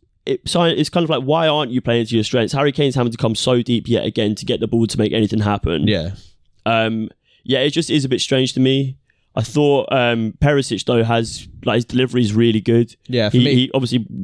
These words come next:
Speaker 1: won the penalty for,
Speaker 2: Yeah,
Speaker 1: off of, uh,
Speaker 2: he looks good.
Speaker 1: put it into the, that
Speaker 2: Apart from
Speaker 1: dangerous
Speaker 2: Harry
Speaker 1: area.
Speaker 2: Kane, I'd say Perisic and Kulusevski are my two players for Spurs that I think are up,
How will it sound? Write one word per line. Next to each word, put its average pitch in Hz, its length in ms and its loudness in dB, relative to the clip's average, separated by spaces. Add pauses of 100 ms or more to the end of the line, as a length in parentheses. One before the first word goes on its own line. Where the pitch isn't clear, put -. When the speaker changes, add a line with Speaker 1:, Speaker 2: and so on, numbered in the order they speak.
Speaker 1:
won 123 200 0
the 110 180 2
penalty 98 540 0
for, - 160 -2
Speaker 2:
Yeah, 131 100 2
Speaker 1:
off 110 160 -4
of, 117 180 -2
uh, 107 220 2
Speaker 2:
he 147 40 4
looks 127 160 0
good. - 260 -2
Speaker 1:
put 113 100 2
it 98 60 0
into 104 160 -4
the, 117 80 2
that 101 240 -2
Speaker 2:
Apart - 160 0
from - 100 -2
Speaker 1:
dangerous 165 100 2
Speaker 2:
Harry 139 140 0
Speaker 1:
area. 151 100 0
Speaker 2:
Kane, 113 280 0
I'd 113 160 -4
say 120 320 0
Perisic 120 680 0
and 113 140 -4
Kulusevski 110 880 -2
are 101 80 -2
my 101 200 0
two 101 420 0 (500)
players 117 320 0
for 110 80 -6
Spurs 107 460 0
that 69 80 -2
I 101 80 -2
think 104 320 -2
are 104 340 2 (800)
up, 120 260 -4